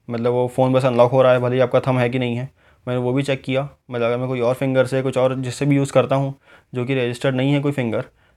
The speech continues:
तो उससे वो अनलॉक नहीं होता है। जो फिंगर रजिस्टर्ड है या कोई थंब रजिस्टर्ड है, उसी से अनलॉक होता है वो। और फिर अगर हम बात करते हैं बैटरी की, तो वो आपको इसमें फ़ाइव थाउजेंड एम ए एच की मिलती है, और definitely वो एक अच्छी और बड़ी बैटरी है। मतलब अगर हम उसको बात करते हैं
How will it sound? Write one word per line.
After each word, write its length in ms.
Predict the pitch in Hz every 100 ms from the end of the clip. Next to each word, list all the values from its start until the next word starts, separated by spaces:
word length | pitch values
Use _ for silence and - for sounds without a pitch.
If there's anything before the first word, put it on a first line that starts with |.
| -
तो 100 | 131
उससे 160 | 127 143
वो 80 |
अनलॉक 260 | 139 131 131
नहीं 120 | 131
होता 240 | 143 - 117
है। 160 | 135 - -
जो 260 | 131 131 131
फिंगर 300 | 127 120 123
रजिस्टर्ड 380 | 113 117 135 131
है 140 | 127
या 100 | 127
कोई 160 | 127 127
थंब 120 | 131 123
रजिस्टर्ड 380 | 120 120 131
है, 160 | 127 139 _ _ _ 131
उसी 160 | 143
से 80 | 139
अनलॉक 240 | 135 127
होता 240 | 123 113 127
है 80 | 120
वो। 160 | 110 - _ _ _ _ 123
और 60 |
फिर 120 | 131
अगर 100 | 143
हम 100 | 151
बात 200 | 147 135
करते 240 | - 135 139
हैं 80 | 131
बैटरी 280 | 110 135
की, 180 | 143 139 - _ _ -
तो 60 | 120
वो 120 | 123
आपको 240 | 147 151
इसमें 320 | 151 - 127 143 _ _
फ़ाइव 200 | - 135
थाउजेंड 280 | 135 117 127
एम 120 | 135
ए 20 | 139
एच 100 | 135
की 100 | 143
मिलती 300 | 135 120 113
है, 140 | 120 - _ -
और 60 | 120
definitely 440 | 110 117 110 117 147 _ 123
वो 100 | 131
एक 100 | 135
अच्छी 360 | - - 147 - -
और 60 |
बड़ी 180 | 127 139
बैटरी 340 | 165 156 143
है। 160 | 123 120 _ _ _ -
मतलब 140 | 120
अगर 120 | 120 131
हम 160 | 135
उसको 240 | 131 127 139
बात 220 | 123 120
करते 260 | 135 127 127
हैं 180 | 135